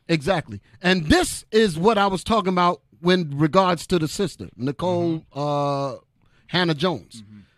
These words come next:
Speaker 1: They look at stuff like what Price is talking about, even though he ain't bringing out the Bible. I gotta keep saying that. They look at the sister, even though she ain't talking about the Bible. But these people are wise.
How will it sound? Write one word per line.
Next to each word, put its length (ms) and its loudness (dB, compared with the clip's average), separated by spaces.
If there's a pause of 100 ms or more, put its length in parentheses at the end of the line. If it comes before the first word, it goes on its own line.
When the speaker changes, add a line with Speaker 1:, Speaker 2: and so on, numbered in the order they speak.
(220)
Speaker 1:
They 200 6
look 280 -2
at 180 0
stuff 380 -2
like 220 2
what 220 0 (180)
Price 280 2
is 80 -6
talking 320 0
about, 220 -2
even 180 -2
though 80 -4
he 140 -2
ain't 80 -4
bringing 200 0
out 120 -6
the 60 -6
Bible. 260 -4
I 80 -4
gotta 160 -6
keep 200 -10
saying 240 -2
that. 180 -6 (560)
They 120 6
look 220 4
at 140 2
the 80 -4
sister, 380 2
even 220 2
though 120 2
she 220 -2
ain't 100 -2
talking 160 0
about 160 2
the 80 -4
Bible. 340 -2 (220)
But 200 4
these 240 6
people 300 4
are 100 6
wise. 680 0